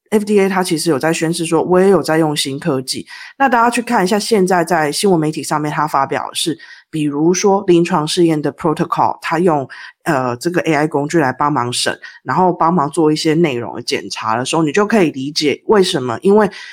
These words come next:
有很多东西，例如 protocol 的东西是有规范，你一定要有什么什么什么，所以像这样子有很多规则的这一些规定，有 format 的规定的时候，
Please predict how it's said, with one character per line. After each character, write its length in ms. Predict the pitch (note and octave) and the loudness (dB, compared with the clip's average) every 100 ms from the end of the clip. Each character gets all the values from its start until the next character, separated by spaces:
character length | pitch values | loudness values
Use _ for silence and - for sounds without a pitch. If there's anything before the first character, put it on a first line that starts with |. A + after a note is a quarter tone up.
| - | -4
有 140 | F#3+ | 2
很 160 | G3+ G#3+ | 4 4
多 120 | F#3 | 2
东 200 | F#3 F#3 | 2 2
西， 180 | G3 F#3+ | 2 2
例 120 | G3+ | 2
如 200 | F#3 D#3 | 2 2
protocol 540 | - F#3+ E3+ F3 E3+ C#3+ | 0 -2 0 0 0 -2
的 100 | C#3+ | -4
东 240 | C#3+ D3 | -6 -6
西 180 | D#3 D#3 | -6 -8
是 280 | E3 F#3 - - - _ | 0 0 0 -4 -20 _
有 140 | F#3 D3+ | 0 0
规 280 | - G3+ A3 | 2 2 2
范， 340 | A3 F3 C#3 | 2 0 0
你 80 | E3 | -6
一 120 | - | -4
定 180 | F3 G#3 | -2 2
要 160 | G#3 F3+ | 4 4
有 140 | D#3 | 4
什 160 | D#3 C#3+ | 2 -4
么 120 | C3 | -4
什 140 | C3 | -6
么 140 | C3 A#2+ | -6 -6
什 140 | - | -8
么， 220 | - - - | -10 -16 -16
所 200 | - A3+ | 0 2
以 80 | A3 | 4
像 240 | A#3 G#3 | 2 0
这 80 | G3+ | 2
样 120 | G3 | 0
子 140 | F3+ E3+ | 2 2
有 160 | D3+ | 2
很 260 | C#3+ E3+ D3 | 0 -2 -2
多 280 | - E3 E3+ | 2 4 4
规 360 | E3+ E3+ E3 F3+ | 2 2 4 2
则 300 | - C#3+ B2+ | 0 -2 -2
的 120 | D3 | -6
这 180 | - D#3+ | -2 0
一 100 | F3 | 0
些 200 | F3+ D#3+ | 0 -2
规 260 | E3 C#3+ | 0 0
定， 220 | D#3+ D#3 - - | 0 -4 -4 -6
有 180 | D#3 D3 | -2 -2
format 460 | - G3 G#3+ G#3 | 0 0 4 4
的 100 | E3+ | 2
规 220 | D3+ D#3+ D#3+ | 0 0 0
定 160 | E3+ | 0
的 140 | D3 C3 | -2 -4
时 100 | C3+ | -2
候， 180 | C#3+ | -2